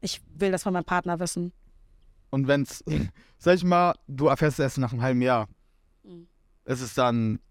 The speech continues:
Speaker 2: wo du, denkst du dann so, „Oh, Ivan, warum hast du es mir nicht vorher schon erzählt? Warum
Speaker 1: Wahrscheinlich,
Speaker 2: kommt
Speaker 1: aber
Speaker 2: das
Speaker 1: ich
Speaker 2: jetzt
Speaker 1: kann,
Speaker 2: raus?“
Speaker 1: wahrscheinlich, aber ich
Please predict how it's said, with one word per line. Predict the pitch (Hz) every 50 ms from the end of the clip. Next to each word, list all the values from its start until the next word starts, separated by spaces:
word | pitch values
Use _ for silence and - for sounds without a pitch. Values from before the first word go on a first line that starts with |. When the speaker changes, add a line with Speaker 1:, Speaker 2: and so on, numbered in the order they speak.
| _
Speaker 2:
wo | - - 139
du, | 139 -
denkst | - 131 143 156 -
du | - 143
dann | 147 143 135
so, | 127 123
„Oh, | 117 135
Ivan, | 131 131 135 131 113
warum | 120 127
hast | 120 120
du |
es | 107 -
mir | 131 120
nicht | 117 -
vorher | - 127 135 156 151
schon | - 170 160
erzählt? | 156 147 - - - 156 156 -
Warum | 127 120 123 123
Speaker 1:
Wahrscheinlich, | 123 196 - - 220 190 190 185 175 175 156
Speaker 2:
kommt | 208 190
Speaker 1:
aber | -
Speaker 2:
das | 170 -
Speaker 1:
ich | -
Speaker 2:
jetzt | 214 208
Speaker 1:
kann, | 202 165
Speaker 2:
raus?“ | 147 147 156 156 - 190
Speaker 1:
wahrscheinlich, | 196 190 175 - 196 185 196 220 240 285 320 - - 208
aber | 180 175
ich | 180 - -